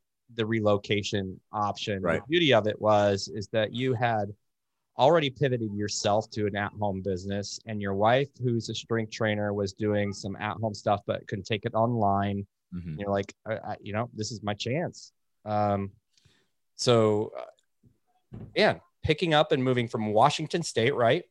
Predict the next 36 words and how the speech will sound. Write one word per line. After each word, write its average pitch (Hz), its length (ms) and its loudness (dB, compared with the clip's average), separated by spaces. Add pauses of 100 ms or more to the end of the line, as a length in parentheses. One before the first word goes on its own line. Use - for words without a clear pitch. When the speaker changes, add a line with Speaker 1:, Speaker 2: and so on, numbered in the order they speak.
Speaker 1:
You're 117 140 0
originally 135 240 4
Speaker 2:
Right. - 40 -2
Speaker 1:
from - 160 -12
California, 135 420 4
moving 135 200 -4
from 110 140 -12
Washington 123 440 0
State 113 420 -2
to 113 460 -2
Montana. 110 760 0 (320)
Speaker 2:
Mm-hmm. 90 200 -6 (160)
Speaker 1:
Uh, 104 300 6
how's, 117 340 4
how 123 200 4
was 123 240 0
the, 113 380 -4 (140)
the 117 220 -8
actual 113 480 -2
move? 101 520 -2
How 127 180 0
was 123 200 -4
the 110 140 -8
logistical 98 800 -4
part 101 180 0
of 95 80 -2
that 90 160 -4
with 95 120 -12
five 98 340 -2
kids 95 260 -4
and 90 140 -10
wife 90 240 -8
in 85 100 -12
tow? - 240 -12 (540)
Speaker 2:
Well, 117 340 6 (560)
I'd 90 160 -4